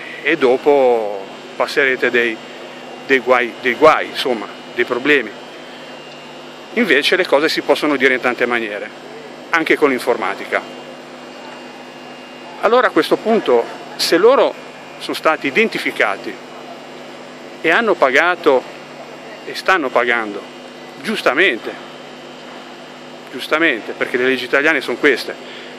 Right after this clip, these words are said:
però dovete far pagare anche le assicurazioni generali per quello che hanno fatto. Non possono esumersi da, da scappare o cercare di far cadere sempre in tranelli la povera gente affinché loro poi si facciano belli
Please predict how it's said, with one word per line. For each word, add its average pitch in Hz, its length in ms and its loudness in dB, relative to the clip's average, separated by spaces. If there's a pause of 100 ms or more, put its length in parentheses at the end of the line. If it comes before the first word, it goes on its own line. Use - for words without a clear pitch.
(140)
però 139 160 6
dovete 156 260 4
far 131 160 0
pagare 127 280 4
anche 120 180 0
le 120 60 2
assicurazioni 123 520 0
generali 117 480 0
per 120 140 -4
quello 120 160 -4
che 113 60 -8
hanno 110 100 -8
fatto. 107 320 -2 (1300)
Non 135 200 2
possono 170 320 4
esumersi 147 500 4
da, 127 220 4 (920)
da 139 140 2
scappare 170 720 4 (420)
o 135 100 -4
cercare 165 460 4
di 143 100 -2
far 139 180 0
cadere 139 320 4
sempre 135 280 0
in 127 80 -2
tranelli 143 600 2 (560)
la 143 100 2
povera 131 360 4
gente 160 280 4
affinché 139 320 0
loro 143 220 4
poi 143 160 4
si 139 120 -4
facciano 127 360 0
belli 139 460 2